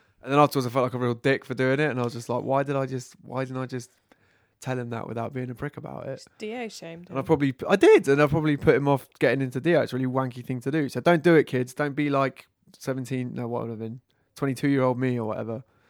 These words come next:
Speaker 2: I don't
Speaker 1: Don't
Speaker 2: really
Speaker 1: do
Speaker 2: mind
Speaker 1: it.
Speaker 2: people that say you should support a band regardless of how they change their style.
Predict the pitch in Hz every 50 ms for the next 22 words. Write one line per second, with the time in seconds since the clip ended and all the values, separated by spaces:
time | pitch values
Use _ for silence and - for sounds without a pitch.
0 | _ _ - 262 269 - 320 320 277 135 131 123 117 120 131 127 123 120 117 233
1 | - - 233 214 - - 180 147 - - - 190 175 180 180 185 180 - 175 -
2 | - 180 - 185 170 - - - 165 165 165 165 160 - 160 156 151 160 165 -
3 | - 165 160 - 175 175 - - - 170 - - 175 - - 180 170 - - -
4 | - 175